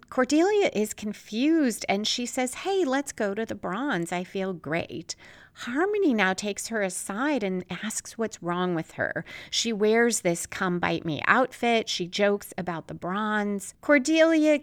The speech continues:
claims she bumped her head. She's having trouble remembering things. And then says not that she cares, but in this reality, Xander Harris is miserable, right?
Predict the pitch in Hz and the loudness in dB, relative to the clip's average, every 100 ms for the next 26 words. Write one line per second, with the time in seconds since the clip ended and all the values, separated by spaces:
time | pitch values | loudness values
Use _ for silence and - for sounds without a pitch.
0 | _ - - 269 277 277 - 185 170 196 | _ -12 -4 2 4 4 2 -4 -2 0
1 | 240 247 185 170 - - 311 302 254 - | 0 0 -4 -4 -2 2 4 4 0 -6
2 | - - 247 226 240 262 254 240 214 196 | -12 -4 -4 -2 -2 0 0 -2 -4 -4
3 | 185 180 185 196 214 226 190 156 156 - | -2 -2 -2 0 0 0 -2 -4 -6 -6
4 | 156 139 139 156 - _ _ - 269 269 | -6 -4 -6 -6 -10 _ _ 0 4 6
5 | 277 320 403 427 381 285 254 247 240 254 | 6 6 4 2 2 2 2 0 0 0
6 | 277 - - - - - 359 392 196 160 | -2 -2 -6 -10 -12 -6 0 2 2 2
7 | 156 185 - _ _ - 226 214 202 220 | -2 -6 -12 _ _ 0 4 6 4 2
8 | 226 233 - 196 202 214 240 202 185 170 | 0 -2 -2 0 2 4 2 2 2 0
9 | - 175 196 208 233 233 202 180 - 262 | -2 -4 -2 0 2 2 0 -2 -4 0
10 | 247 220 - 180 185 190 208 247 240 240 | 0 0 -4 -4 -2 -2 -2 -2 -4 -2
11 | 247 247 247 247 185 202 233 277 - | -4 -2 -2 -2 -2 0 2 0 -2